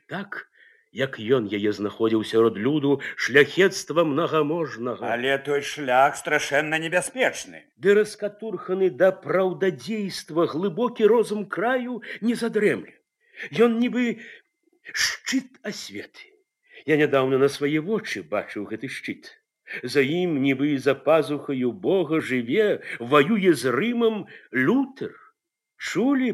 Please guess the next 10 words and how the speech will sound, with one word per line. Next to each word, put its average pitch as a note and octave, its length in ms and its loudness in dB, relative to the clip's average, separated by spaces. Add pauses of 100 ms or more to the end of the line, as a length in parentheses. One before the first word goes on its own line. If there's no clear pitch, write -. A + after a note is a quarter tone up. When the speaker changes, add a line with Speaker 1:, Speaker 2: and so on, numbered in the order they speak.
Speaker 1:
пра C#3 240 6
ерэтычнасць D#3+ 720 0
тэзісаў, G#2 640 -2
прыбітых B2 520 -6 (260)
так A#2+ 180 2
дзёрзка B2 560 0
да A#2 80 0
касцёла A#2+ 640 0
ў G#2+ 160 -2
Віттенберзе? B2 800 -2